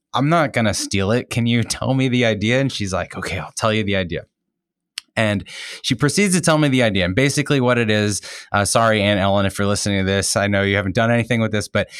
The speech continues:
it was like, um, those little weights that you can hold when you're walking, uh, except filled with water.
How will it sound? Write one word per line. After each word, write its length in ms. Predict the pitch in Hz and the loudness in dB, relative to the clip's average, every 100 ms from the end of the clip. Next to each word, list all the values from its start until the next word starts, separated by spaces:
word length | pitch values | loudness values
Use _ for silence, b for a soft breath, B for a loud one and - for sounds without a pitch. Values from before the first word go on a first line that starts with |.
| B B B - | B B B 0
it 100 | 147 | 2
was 180 | 147 | 2
like, 300 | 135 139 135 - | 2 2 0 0
um, 460 | 123 117 117 113 110 | 0 2 2 0 -2
those 240 | 101 127 120 | 0 0 0
little 320 | 143 156 127 | 0 2 2
weights 400 | 104 107 135 - | 0 0 -2 -4
that 160 | 131 | -2
you 120 | 113 123 | 0 -2
can 120 | 120 | -2
hold 420 | 107 113 113 123 | -2 -2 -2 -2
when 140 | 117 | -2
you're 240 | 110 104 98 | 0 0 -2
walking, 640 | 92 95 - 143 170 165 - B B _ - | 0 -2 -2 -2 -2 -4 -8 B B _ -2
uh, 180 | 117 110 | 0 0
except 460 | 123 - 123 - - _ | -2 -2 -2 -4 -20 _
filled 340 | - 135 135 | -4 -2 0
with 160 | 127 113 | -2 -2
water. 480 | 104 95 - - | -2 -2 -4 -14